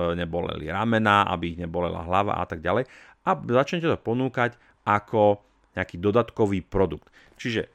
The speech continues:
stále je to o tom, že, že sa pohybujete na úrovni toho core biznisu, stále je to o tom, že pracujete v oblasti poskytovania terapeutických, fyzioterapeutických služieb, ale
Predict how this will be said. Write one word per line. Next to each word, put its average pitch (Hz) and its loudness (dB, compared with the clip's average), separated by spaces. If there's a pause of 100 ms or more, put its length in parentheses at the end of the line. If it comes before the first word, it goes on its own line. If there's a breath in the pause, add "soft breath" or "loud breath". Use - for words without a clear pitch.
(100)
stále 196 -2
je 185 0
to 143 0
o 127 0
tom, 147 -4
že, 123 0
že 110 0
sa 113 -6
pohybujete 131 -2
na 110 0
úrovni 117 0
toho 120 0
core 85 -2
biznisu, 85 -4
stále 113 -6
je 113 -10
to 107 -2
o - -20
tom, 113 -4
že 107 0 (240 soft breath)
pracujete 104 0
v 92 -2
oblasti 104 0
poskytovania 107 -2 (320 soft breath)
terapeutických, 113 0
fyzioterapeutických 104 -4
služieb, 85 -4 (240 soft breath)
ale 139 2